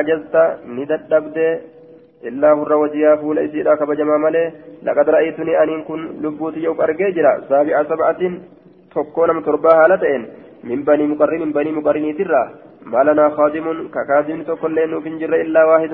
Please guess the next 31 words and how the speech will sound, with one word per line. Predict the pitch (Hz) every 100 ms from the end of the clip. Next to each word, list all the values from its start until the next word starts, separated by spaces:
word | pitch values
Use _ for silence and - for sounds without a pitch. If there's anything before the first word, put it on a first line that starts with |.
| 160
tokko | 160 165
malee | 160 190 170 - - - - -
لطمها | 123 139 156 151 151
isii | 147 156
san | 151 156
ni | 185
kabale | 156 139 120 -
أصغرنا | 131 139 151 160 151
irra | 147
xiqqaan | 151 156 151 151
keenya. | 127 117 110 - - - _ -
فأمرنا | 107 139 156 160
رسول | 160 156 160
الله | 160 160 160 160
صلى | 160
الله | 160 160 156
عليه | 143 147
وسلم | 147 151 151 147
أن | 151
نعتقها. | 151 143 147 156 156 160 160 - - - -
رسول | 120 - 151 156 156
ربي | 156 156
nu | 160
ajaje | 151 160 156
nuti | 160 156
isii | 156 165
bilisoomsuudhatti. | 156 156 165 160 165 160 - - - - _ _ _ _ _ _ _ _ _ _ -
عن | 113 135
هلال | 147 151
بن | 151
يس-، | 151 151 147 151